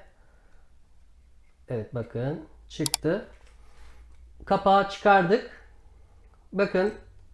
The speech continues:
allenin geçtiği noktayı daha iyi görebilirsiniz. Bakın şurada bir vida var. Evet, bakın şuradaki vidayı görebiliyor musunuz? Şöyle bir vida var. Bu kolun oraya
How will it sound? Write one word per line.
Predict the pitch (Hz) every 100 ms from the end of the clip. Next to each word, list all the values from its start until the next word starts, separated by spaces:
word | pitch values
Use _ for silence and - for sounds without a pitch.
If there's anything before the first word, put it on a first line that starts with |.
| - - - 170
allenin | 170 175 165 165
geçtiği | 151 - 165
noktayı | 156 - 156 156
daha | 151 151
iyi | 143
görebilirsiniz. | 143 139 143 139 175
Bakın | 190 185
şurada | 180 185 180 170
bir | 185 156
vida | 165 165 127
var. | 147 - - - - - - - - - - - - - - - - -
Evet, | 127 127
bakın | 139 139
şuradaki | 131 139 127 131
vidayı | 131 131 131
görebiliyor | 135 127 127 127
musunuz? | 113 117 135 175
Şöyle | - 156 139
bir | 143 147
vida | 143 120
var. | 170 180
Bu | 208 254 - - - - - - - - - - - - - - -
kolun | - 175 170
oraya | 175 165 139 147 -